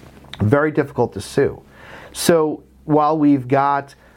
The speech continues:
all these hoverboards coming from China, if somebody gets hurt, who are we going to sue?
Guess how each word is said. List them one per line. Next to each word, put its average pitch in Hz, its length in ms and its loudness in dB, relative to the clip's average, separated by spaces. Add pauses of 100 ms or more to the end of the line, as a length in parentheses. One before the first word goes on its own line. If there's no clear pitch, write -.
(140)
all 175 180 2
these 175 200 -2
hoverboards 139 600 0
coming 226 380 -4
from 175 280 -4
China, 170 480 -4 (260)
if 185 140 2
somebody 277 360 -2
gets 233 260 -2
hurt, 180 420 -2 (580)
who 311 320 0
are 226 200 0
we 208 180 -6
going 185 380 -2
to 151 80 -4
sue? 131 540 -2